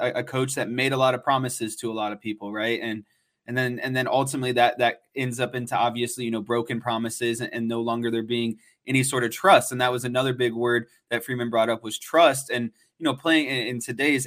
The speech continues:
era, I was talking about this with actually my boss today at work, you know,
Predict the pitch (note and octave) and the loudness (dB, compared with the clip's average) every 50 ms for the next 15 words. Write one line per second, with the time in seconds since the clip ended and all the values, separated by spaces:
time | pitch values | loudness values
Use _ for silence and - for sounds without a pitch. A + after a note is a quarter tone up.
0 | - - C3 C#3+ C#3+ C3 A#2+ A#2 A#2 A#2 - - C3 B2+ B2+ B2 A#2 A2+ - B2 | -2 0 2 4 6 6 4 4 2 -2 -2 -2 -2 -2 -2 -4 -6 -4 -4 -6
1 | A#2 - A2+ A2+ A2+ A#2 A#2 - - A#2 A2 G#2 G#2 A#2+ C3 C#3+ C#3 - - A#2 | -8 -6 -4 -2 -2 -2 -2 -4 -8 -8 -8 -6 -2 0 0 0 0 -4 -6 -4
2 | A#2+ A#2 G#2+ G#2+ B2+ D#3+ F3 E3+ E3+ C#3+ B2+ B2 A#2+ | -4 -4 -4 -2 0 0 0 2 2 0 0 -2 -2